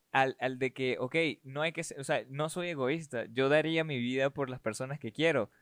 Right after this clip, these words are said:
Ok, si en esta línea de tiempo mi familia muere por una causa o consecuencia mía,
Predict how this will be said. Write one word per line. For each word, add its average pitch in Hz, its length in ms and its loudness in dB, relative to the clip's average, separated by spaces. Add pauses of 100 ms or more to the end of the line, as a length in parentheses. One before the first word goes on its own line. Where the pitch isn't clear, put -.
(280)
Ok, 127 200 0 (160)
si 139 280 0
en 143 140 2
esta 170 240 0
línea 170 300 0
de 127 80 2
tiempo 147 520 0
mi 131 180 -10
familia 139 400 -4
muere 160 420 -2 (280)
por 135 160 6
una 156 300 2
causa 160 420 6
o 113 60 -2
consecuencia 143 680 -4
mía, 175 420 -4